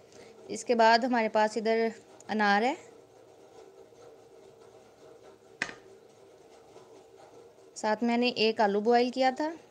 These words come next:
बड़े वाला। अगर बड़ा नहीं है तो आप दो medium जो आलू हैं वो ले सकते हैं, उनको cutting करके आपने boil करना है,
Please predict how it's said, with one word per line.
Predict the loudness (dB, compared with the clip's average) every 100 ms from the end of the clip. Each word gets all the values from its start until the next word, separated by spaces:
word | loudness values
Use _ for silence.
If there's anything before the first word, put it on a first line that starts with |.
| -6
बड़े | -2 0
वाला। | 0 0 -4 -14 -20 -20 -10
अगर | -4 -2
बड़ा | 0 2 2
नहीं | 0
है | -4
तो | 0
आप | -2
दो | 0 -2
medium | 0 -2 0 0
जो | 0
आलू | 0 0
हैं | -2 -2
वो | -2
ले | -2 -2
सकते | -4 -6 -4
हैं, | -4
उनको | -4 -2 0 0
cutting | 0 -2 0 0
करके | 0 2
आपने | 0 0
boil | 0 0 0
करना | -2 -2
है, | -4